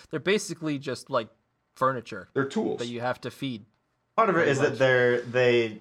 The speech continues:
Speaker 3: they are part of the endowment system as
Speaker 2: Yeah,
Speaker 3: well.
Speaker 2: exactly. They're,
Speaker 1: Yeah.
Speaker 2: they're, they're there to help move the story along, and that's it.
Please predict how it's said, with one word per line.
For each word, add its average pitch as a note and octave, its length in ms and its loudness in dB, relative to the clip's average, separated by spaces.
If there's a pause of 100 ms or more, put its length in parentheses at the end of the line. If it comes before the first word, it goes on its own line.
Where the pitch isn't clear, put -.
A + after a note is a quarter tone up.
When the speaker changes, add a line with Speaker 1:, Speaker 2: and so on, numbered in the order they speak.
Speaker 3:
they A#2 320 0
are G#2 260 0
part A#2 280 -2
of G#2 100 -8
the G#2 140 -2
endowment F#2 480 -4
system F2+ 420 -10
as F2+ 220 -14
Speaker 2:
Yeah, G#2+ 80 -2
Speaker 3:
well. F#2+ 300 -2 (240)
Speaker 2:
exactly. A2 420 -2
They're, A2+ 140 2
Speaker 1:
Yeah. G#2+ 180 2
Speaker 2:
they're, A2 480 0
they're G#2+ 520 2
there A#2 440 2
to A2 760 -2 (1400)
help C3 460 -2
move A#2 320 -2
the G#2 60 -12
story G#2 360 2
along, F#2 360 2
and E2 100 -4
that's E2 200 -8
it. - 120 -12